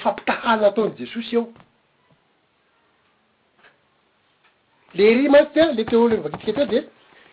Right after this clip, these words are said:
le hoe tsy fantatra le izy. De lasa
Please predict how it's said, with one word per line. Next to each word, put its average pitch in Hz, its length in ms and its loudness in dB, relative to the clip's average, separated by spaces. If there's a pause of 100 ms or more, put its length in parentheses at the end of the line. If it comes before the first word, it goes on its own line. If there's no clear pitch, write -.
(140)
le - 120 -6
hoe 226 100 2
tsy - 140 -14
fantatra - 380 -4
le 214 100 -4
izy. 247 240 -6 (2250)
De 156 100 -6
lasa 185 320 -2